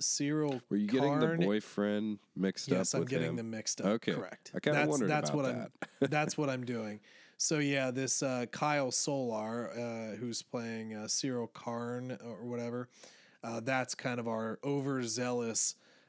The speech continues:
Speaker 1: uh, Ken doll officer.
Speaker 2: Do you like
Speaker 1: Um,
Speaker 2: that his supervisor, like, spot on knew exactly what happened to those two guys and just straight up
Speaker 1: Yeah.
Speaker 2: was like,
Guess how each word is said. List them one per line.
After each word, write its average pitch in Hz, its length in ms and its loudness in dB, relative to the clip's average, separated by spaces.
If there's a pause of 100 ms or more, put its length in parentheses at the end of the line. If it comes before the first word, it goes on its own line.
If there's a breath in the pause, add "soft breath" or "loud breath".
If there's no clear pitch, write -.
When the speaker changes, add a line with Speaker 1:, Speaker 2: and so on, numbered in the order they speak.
Speaker 1:
uh, 107 600 -4 (120)
Ken 127 480 -6
doll 110 500 -4
officer. 104 720 -6 (720 loud breath)
Speaker 2:
Do 98 80 2
you 107 60 4
like 131 180 2
Speaker 1:
Um, - 60 -14
Speaker 2:
that 104 180 0
his 95 280 2
supervisor, 85 1120 0 (720 soft breath)
like, 85 340 0
spot 80 540 -2
on 85 360 0
knew 78 200 0
exactly 76 560 -2
what 78 160 0
happened 76 440 -2
to 82 60 -4
those 78 260 -2
two 78 180 -2
guys 73 540 -2
and 73 240 -6
just - 380 -8
straight 76 340 -4
up 71 100 -2
Speaker 1:
Yeah. 127 120 0
Speaker 2:
was 71 100 -4
like, 71 200 -4